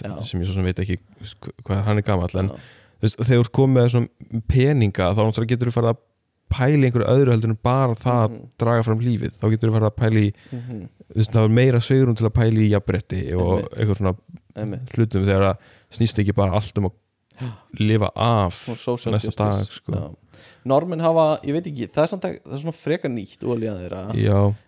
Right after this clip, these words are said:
Speaker 1: En Svíar höfðu vopnasölu lengi
Speaker 2: Já, einmitt.
Speaker 1: og græddu á henni, eh, og ég veit ekki hvað Dan-, Danir hafa Lego.
Speaker 2: Pulsur.
Speaker 1: Pulsur, já. <laughs>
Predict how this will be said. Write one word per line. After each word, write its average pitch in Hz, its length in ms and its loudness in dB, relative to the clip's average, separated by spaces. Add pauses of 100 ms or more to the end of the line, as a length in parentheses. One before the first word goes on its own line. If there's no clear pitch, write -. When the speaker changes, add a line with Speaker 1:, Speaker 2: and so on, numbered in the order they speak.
Speaker 1:
En 120 180 -4
Svíar 165 540 -2
höfðu 135 220 0
vopnasölu 156 640 -4
lengi 160 380 -6 (360)
Speaker 2:
Já, 95 380 2
einmitt. 87 400 -2
Speaker 1:
og 127 200 -4
græddu 139 320 -2
á 135 60 -2
henni, 143 440 -4 (200)
eh, 127 420 -2 (580)
og 120 280 0
ég 135 100 -4
veit 170 140 0
ekki 214 160 -6
hvað - 200 -8
Dan-, 131 420 -4
Danir 139 180 -4
hafa 147 140 -4
Lego. 147 440 -4
Speaker 2:
Pulsur. 110 540 2
Speaker 1:
Pulsur, 156 500 -8 (160)
já. 143 240 -2 (320)
<laughs> - 200 -14